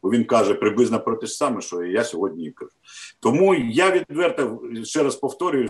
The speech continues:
щоб не гаяти час, я зараз просто чекаю, хочу подивитися. Доручення урядові я подивився, е, які на Кабміні були зроблені. Як вони будуть відпрацьовані, ну, зараз поживемо, побачимо. І підспудно, я розумію одне,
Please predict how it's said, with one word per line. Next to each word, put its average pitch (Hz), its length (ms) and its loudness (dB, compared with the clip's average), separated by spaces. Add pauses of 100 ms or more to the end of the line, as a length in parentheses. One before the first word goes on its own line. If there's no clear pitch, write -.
щоб 120 200 -6
не 117 300 -4
гаяти 113 360 0
час, 165 320 -4 (240)
я 139 300 0
зараз 160 360 0
просто 127 320 -10
чекаю, 143 720 -6
хочу 120 260 -12
подивитися. 120 680 -4 (240)
Доручення 123 920 2 (160)
урядові 110 640 0
я 113 160 0
подивився, 95 880 -6 (260)
е, 113 340 2
які 123 280 2
на 131 180 2
Кабміні 127 420 -2
були 123 240 -2
зроблені. 120 540 -6 (180)
Як 151 260 4
вони 147 180 4
будуть 143 380 0
відпрацьовані, 147 800 -4 (220)
ну, 139 160 -2
зараз 147 300 2
поживемо, 113 480 -4
побачимо. - 680 -12
І 165 400 2
підспудно, 160 640 2
я 143 180 6
розумію 123 520 0
одне, 80 360 -8